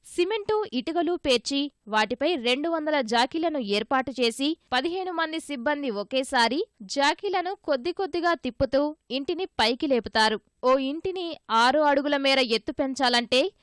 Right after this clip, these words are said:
సుమారు ఇరవై రోజులు పడుతుందని నిపుణులు తెలిపారు. ఎత్తు పెంచిన భవనాలకు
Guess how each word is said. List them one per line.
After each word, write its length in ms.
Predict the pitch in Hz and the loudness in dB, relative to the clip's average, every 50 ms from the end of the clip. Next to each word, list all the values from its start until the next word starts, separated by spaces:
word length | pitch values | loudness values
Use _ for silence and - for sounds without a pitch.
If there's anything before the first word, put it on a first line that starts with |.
| _ _ - | _ _ -14
సుమారు 560 | - - 330 339 440 466 466 427 403 403 427 - - - | -6 -4 -2 0 2 2 2 2 2 0 -2 -4 -6 -2
ఇరవై 340 | 233 247 269 302 339 359 | 0 0 2 2 0 0
రోజులు 300 | 349 349 330 302 311 302 | 2 0 0 0 0 -4
పడుతుందని 640 | 311 - 294 285 285 - 302 285 285 277 277 285 294 | -2 0 0 0 0 -2 -4 -4 -4 -2 -2 -2 -2
నిపుణులు 500 | 269 247 220 233 - - - - 294 277 | -2 -2 -4 -4 -4 -2 -2 -2 0 -2
తెలిపారు. 520 | 220 233 226 214 - 247 233 233 226 220 - _ - 220 240 | 0 0 -2 0 2 2 2 2 2 0 -2 _ -10 -2 0
ఎత్తు 240 | 220 226 220 - 214 | 0 0 0 -2 -8
పెంచిన 460 | - - 254 254 285 - 359 330 330 | -2 -2 -2 -2 -2 -4 -4 -2 -2
భవనాలకు 680 | 302 262 269 262 262 262 254 254 254 254 - 330 403 | 2 2 2 2 4 2 2 2 0 0 0 -2 -2